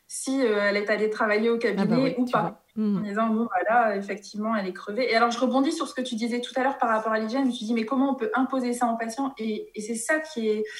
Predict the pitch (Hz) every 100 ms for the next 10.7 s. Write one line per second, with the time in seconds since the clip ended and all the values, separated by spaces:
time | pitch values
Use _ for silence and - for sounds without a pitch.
0 | - - - - - 214 202 220 226 294
1 | 240 190 202 202 202 202 214 220 226 165
2 | 165 170 214 302 269 226 220 208 214 214
3 | 214 208 214 226 - 302 233 208 185 240
4 | 208 214 247 262 247 226 226 226 269 240
5 | 180 - 185 - - 233 220 - 240 233
6 | - 208 247 254 247 - 277 240 - 285
7 | - - 196 170 311 330 339 - 247 240
8 | 226 - 226 214 254 269 277 214 233 247
9 | 262 - 226 226 220 202 202 330 269 196
10 | 180 311 285 202 185 202 254